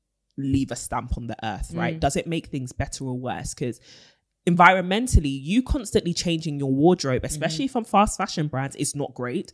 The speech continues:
Speaker 2: Yep.
Speaker 1: The pay that they often can pay their workers is not great.
Speaker 2: Mm-hmm.
Speaker 1: And I still shop from fast fashion brands. So please don't under, um, misinterpret what I'm saying, because even my top is from pre-, P L T. And I think a lot of people get into, "Don't support fast fashion brands." As a plus size woman,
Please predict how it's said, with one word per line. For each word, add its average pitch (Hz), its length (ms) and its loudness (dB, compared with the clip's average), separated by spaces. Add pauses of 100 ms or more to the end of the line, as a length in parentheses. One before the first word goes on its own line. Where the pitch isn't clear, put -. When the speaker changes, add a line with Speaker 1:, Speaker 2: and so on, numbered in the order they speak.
Speaker 2:
Yep. 160 200 -6
Speaker 1:
The 160 100 10
pay 254 460 10
that - 160 0
they 156 180 2
often 165 280 -2
can 147 120 -6
pay 156 240 0
their 143 200 0
workers 135 520 -4 (180)
is 135 180 -2
not 156 240 -2
great. 131 300 -2
Speaker 2:
Mm-hmm. 151 200 -6
Speaker 1:
And 165 300 2
I 220 180 6
still 254 400 0
shop - 320 -2
from 151 180 -2
fast 160 320 -2
fashion 160 280 -4
brands. 127 240 -6
So 131 80 0
please 202 220 -2
don't 208 140 4
under, 147 220 -6 (380)
um, 123 580 -2
misinterpret 143 580 0
what 120 120 -6
I'm 120 80 -10
saying, 131 180 -4
because 123 300 -10
even 139 180 -6
my 135 80 -6
top 127 240 -10
is 123 80 -8
from 117 140 -12
pre-, - 300 -8
P 131 140 2
L 120 120 -2
T. 117 280 -10 (300)
And 147 100 0
I 147 40 4
think 185 180 -2
a 180 60 4
lot 165 160 4
of 190 100 -4
people 160 320 -2 (120)
get - 160 -4
into, 139 240 -8 (100)
"Don't 320 200 6
support 277 380 0
fast 220 220 -6
fashion 196 260 -4
brands." 131 260 -6
As 165 140 -10
a 165 60 -6
plus - 340 -4
size 208 240 -6
woman, 202 380 -8